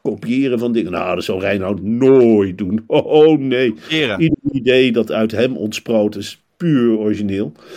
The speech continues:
Speaker 1: En ik dacht, "Ja, joh, dit is wel Tin Can maal twintig, hoor. Dit is echt iets unieks wat Reinoud
Speaker 2: Ja,
Speaker 1: Oerlemans
Speaker 2: dit is
Speaker 1: is."
Speaker 2: waar de, waar die jongens van Tin Can naar ruiken, hè?
Speaker 1: Ja, maar
Speaker 2: Dit is hun voorbeeld.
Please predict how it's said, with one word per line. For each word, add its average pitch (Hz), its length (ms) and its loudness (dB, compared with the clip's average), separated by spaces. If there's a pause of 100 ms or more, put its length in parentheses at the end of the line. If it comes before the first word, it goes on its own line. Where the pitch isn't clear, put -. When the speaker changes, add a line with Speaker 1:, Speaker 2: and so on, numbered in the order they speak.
(460)
Speaker 1:
En - 160 -8
ik 113 80 -4
dacht, 98 180 -4
"Ja, 98 480 -4
joh, 90 220 -4
dit 104 180 -8
is 90 140 -10
wel 98 300 -8 (280)
Tin 110 320 -4
Can 107 440 -6
maal 104 420 -4
twintig, 87 480 -10
hoor. 110 340 -6
Dit 95 240 -8
is 107 160 -4
echt 101 300 -6
iets 101 440 -8
unieks 101 500 -4
wat - 160 -12
Reinoud 95 320 -6
Speaker 2:
Ja, 87 80 -10
Speaker 1:
Oerlemans 110 360 -2
Speaker 2:
dit 127 180 -6
is 123 100 -6
Speaker 1:
is." 87 60 -6
Speaker 2:
waar 117 180 -2
de, 113 180 -4
waar 113 160 -4
die 120 100 -6
jongens 123 280 -4
van 110 180 -6
Tin 139 240 -6
Can 110 180 -6
naar 104 160 -4
ruiken, 123 440 -4
hè? 180 120 -10 (1000)
Speaker 1:
Ja, - 680 -14
maar - 100 -12
Speaker 2:
Dit 131 180 -6
is 104 160 -8
hun 113 180 -6
voorbeeld. 104 720 -8